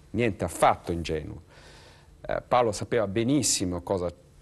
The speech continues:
ci vuole per far andare avanti una società, ma la frontiera la metteva, e questo è tipico del liberale. Il liberale è un signore che ha un'idea per cui ci sono alcune cose che non sono, come si dicono gli inglesi, negoziabili. C'è una frontiera oltre a cui ci sono delle cose non negoziabili.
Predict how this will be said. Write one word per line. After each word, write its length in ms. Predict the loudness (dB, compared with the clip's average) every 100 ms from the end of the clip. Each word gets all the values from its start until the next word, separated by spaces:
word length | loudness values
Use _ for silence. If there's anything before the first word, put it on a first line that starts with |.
| -20 -8
ci 200 | -4 0
vuole 360 | 2 4 2 0
per 140 | -4
far 160 | -4 -4
andare 240 | -2 0
avanti 280 | -2 -4 -6
una 80 | -6
società, 420 | -6 -6 -2 -2
ma 160 | 2
la 120 | 4 4
frontiera 540 | 2 -2 0 2 4
la 80 | 2
metteva, 460 | 0 -6 -6 -4
e 100 | -6
questo 340 | -2 -2 -2 -8
è 140 | -18
tipico 360 | -20 -20 -18 -18
del 100 | -18
liberale. 400 | -20 -20 -20 -20 -20 -20 -20 -20 -20 -20 -20 -20
Il 60 |
liberale 340 | -18 -12 -10 -10
è 40 |
un 80 | -14
signore 520 | -18 -16 -6 0 2
che 120 | 2
ha 40 | 2
un'idea 540 | 2 4 6 6 4 0 -14 -20 -20 -20 -6
per 140 | -4
cui 180 | 0 0
ci 120 | 0
sono 200 | 0 2
alcune 280 | 2 2 0
cose 240 | 2 0 0
che 140 | 0
non 220 | 2 0
sono, 340 | 0 0 0 0
come 200 | -2 -4
si 60 |
dicono 280 | -2 0 0
gli 20 |
inglesi, 340 | 2 0 0 2
negoziabili. 1000 | 2 2 0 0 0 -2 -4 -6 -8 -10 -18 -20 -20 -10
C'è 140 | -2
una 140 | 0 0
frontiera 720 | 0 -2 0 2 4 2 0
oltre 220 | -2 -2
a 40 | -2
cui 180 | -2
ci 160 | -4 -4
sono 240 | -2 -2
delle 160 | 0 -2
cose 240 | 0 -2 -4
non 340 | -2 0 0 -2
negoziabili. 840 | -4 -2 0 0 0 -2 -6 -10